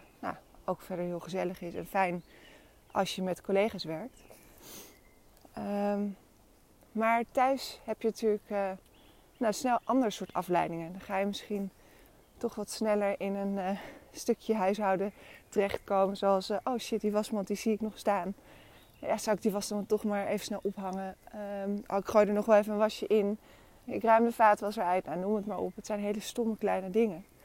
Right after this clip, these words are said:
En, eh, de grap is, het is natuurlijk niet erg om die afleidingen af en toe te pakken. Alleen,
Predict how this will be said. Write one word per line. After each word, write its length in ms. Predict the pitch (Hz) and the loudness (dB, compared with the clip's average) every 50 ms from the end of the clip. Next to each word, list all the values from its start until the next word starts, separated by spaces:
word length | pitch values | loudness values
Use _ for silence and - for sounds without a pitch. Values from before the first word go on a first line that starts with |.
| - - - - - - - - - - - | -20 -20 -20 -20 -20 -20 -20 -20 -20 -12 -2
En, 300 | - 202 208 208 208 202 - - - - - - - - - - - - - - - - - - - | 2 4 4 4 4 2 -2 -10 -20 -20 -20 -20 -20 -20 -20 -20 -20 -20 -20 -20 -20 -20 -20 -12 -4
eh, 100 | - 208 | -2 -2
de 80 | 226 | 0
grap 200 | 214 254 262 240 | 2 2 0 0
is, 60 | 233 220 | 0 -4
het 220 | 220 208 - - | -8 -6 -4 -4
is 140 | 247 220 - | -4 -4 -4
natuurlijk 300 | - - 269 254 233 269 | -2 0 0 2 4 4
niet 140 | 262 226 - | 2 2 0
erg 320 | - 247 240 226 226 - | 0 2 2 2 2 -2
om 140 | - 214 226 | -4 -2 0
die 120 | 226 214 | 0 0
afleidingen 480 | - 220 - - 214 208 208 208 208 - | 0 -2 0 2 2 2 2 0 -2 -4
af 120 | - 214 | -6 -8
en 60 | - | -8
toe 120 | - - 196 | -8 -10 -10
te 100 | - - | -8 -6
pakken. 320 | - - 277 - - 165 - | -2 -2 -2 -2 -2 -6 -2
Alleen, 380 | - 214 208 202 202 208 214 | 0 0 2 2 2 0 -2